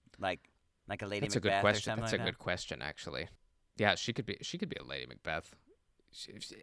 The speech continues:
Speaker 2: I, I don't, I don't know what it is about. So, certain actors just have the quality where, like, you,
Speaker 1: I totally
Speaker 2: you
Speaker 1: feel
Speaker 2: have the,
Speaker 1: you.
Speaker 2: you just a, a gravitas, and she's
Speaker 1: Like me,
Speaker 2: regal
Speaker 1: for instance.
Speaker 2: and
Speaker 1: You
Speaker 2: like you,
Speaker 1: immediately
Speaker 2: Daniel.
Speaker 1: think Shakespeare when you, when you
Speaker 2: Yes.
Speaker 1: Yeah.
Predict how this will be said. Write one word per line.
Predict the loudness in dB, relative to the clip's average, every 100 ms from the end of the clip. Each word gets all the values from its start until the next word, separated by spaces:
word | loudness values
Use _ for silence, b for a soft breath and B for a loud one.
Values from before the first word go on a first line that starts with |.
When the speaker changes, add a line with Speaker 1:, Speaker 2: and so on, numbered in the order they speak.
| 2
Speaker 2:
I, | 8
I | 10
don't, | 12
I | 12
don't | 10 10
know | 8
what | 10 8
it | 8
is | 6
about. | 8 6 6
So, | 2
certain | 4 6 6
actors | 6 4 2 0
just | 2
have | 4 4
the | 2
quality | 4 6 6 6 2
where, | 2 -2 -2 -2
like, | -4 -2
you, | 2 4
Speaker 1:
I |
totally | 4 0 0
Speaker 2:
you | 6
Speaker 1:
feel | 6
Speaker 2:
have | 6
the, | 2
Speaker 1:
you. | -2 -6 -16 _ _ _ _ -10
Speaker 2:
you | -4
just | -2 2
a, | 4 4 2
a |
gravitas, | 6 8 8 6 6 6 6 2
and | -2 -4 4
she's |
Speaker 1:
Like | 8 8 6
me, | 4
Speaker 2:
regal | 4 4
Speaker 1:
for | 4
instance. | 4 2 -2 -2 -2 -2
Speaker 2:
and |
Speaker 1:
You | 0 0
Speaker 2:
like | 2 4 4
you, | 4
Speaker 1:
immediately | 2 2
Speaker 2:
Daniel. | 2 2
Speaker 1:
think | 0
Shakespeare | -2 -2 -2 -4 -4 -4
when | -4 -6
you, | -6 -6
when | -6 -6
you | -8 -4
Speaker 2:
Yes. | -2 -2 -2 -10 -14 _
Speaker 1:
Yeah. | -8